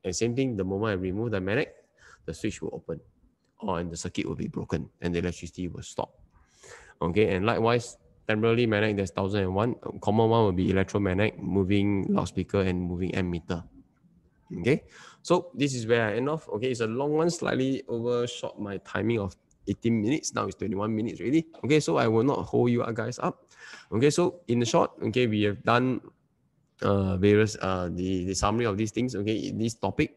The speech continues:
okay, it's a short one. Okay, so please, if you are confused or you have anything that you want to ask, okay, feel free to leave your comments at the bottom. Okay, if not, remember to subscribe to my channel and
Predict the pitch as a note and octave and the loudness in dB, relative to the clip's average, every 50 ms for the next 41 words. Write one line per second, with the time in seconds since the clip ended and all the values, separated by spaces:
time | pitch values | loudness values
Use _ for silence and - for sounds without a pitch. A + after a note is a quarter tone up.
0 | - - G#2 A#2 A#2+ G#2+ G#2 F#2 - - - - - B2+ B2+ C#3+ F3 F#3+ F#3+ - | -8 -4 0 0 0 0 -2 -6 -6 -6 -6 -6 -4 -4 -2 -2 -4 -4 -6 -12
1 | - - - - - _ - A#2+ B2+ B2+ - C#3 C#3 - - D3 C#3 C3+ - - | -20 -20 -20 -20 -20 _ -2 -2 -2 2 2 0 0 0 0 0 0 0 -2 -10
2 | _ _ _ _ - G#2+ G#2+ G2 A2 G#2 G#2 - A2 G2+ A2 B2+ D3+ D#3+ D#3+ D#3 | _ _ _ _ -2 -2 0 2 2 0 2 0 -2 -2 0 0 0 0 0 0
3 | - G2+ G#2 G2+ G#2 G#2 G#2 G#2 G#2 G2+ F#2+ - - A2+ A#2 B2+ B2+ C3 B2+ A#2 | 0 -2 0 0 0 0 -2 -2 -2 -4 -6 -6 -6 -6 -4 -4 -4 -2 -2 0
4 | G#2 G2 G2+ A2+ B2+ B2+ - A#2 A#2 A#2 A#2 A#2 G2 G#2+ G#2 G2 - B2 B2+ A#2+ | 0 -2 -2 -2 -4 -4 -2 -2 -2 -2 -2 -4 -4 -2 -2 -2 0 -2 -2 0
5 | A#2+ A#2 G2+ G2+ G#2+ G#2+ G#2 G2 F2+ - - F2 F#2 G2 G#2+ A#2 A#2+ - - F2+ | 0 -2 0 0 -2 -2 -2 -2 -6 -6 -8 -6 -4 -4 -4 -6 -6 -8 -6 -6
6 | F2+ E2+ E2 F2+ G2 - - F3 A3 - - - _ _ _ - - - - - | -6 -4 0 0 0 2 2 0 0 -2 -8 -18 _ _ _ -20 -20 -20 -20 -20
7 | - _ - G2 A#2 C3 B2+ A2 G#2+ A2+ C#3+ D#3 C3 A#2 G#2+ G#2+ A2 A2+ A2+ G#2+ | -12 _ 0 2 4 4 4 4 4 4 4 6 6 4 4 2 2 2 0 0
8 | - - G2 - - - G2 F#2 G2 F#2 F2+ F2 - G#2 G#2+ A2 A#2 A2+ A2+ - | 0 -2 -4 -4 -2 -4 -2 -2 -2 -2 -2 0 2 2 4 4 4 4 4 4
9 | - G2 F#2 F#2 F2+ | 2 2 2 0 -2